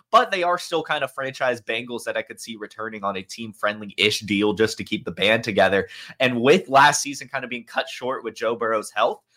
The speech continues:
I really do think that this could be an amazing bounce-back season for the Cincinnati Bengals.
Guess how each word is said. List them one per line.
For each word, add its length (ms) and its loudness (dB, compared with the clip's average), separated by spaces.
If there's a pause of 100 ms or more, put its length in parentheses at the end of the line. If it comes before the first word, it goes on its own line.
(120)
I 80 6
really 400 0
do 180 -4
think 280 -8
that 120 -8
this 120 -10
could 140 -10
be 200 -10
an 100 -4
amazing 880 -4
bounce-back 640 2
season 440 -12
for 280 -4
the 100 -8
Cincinnati 560 -6
Bengals. 480 -8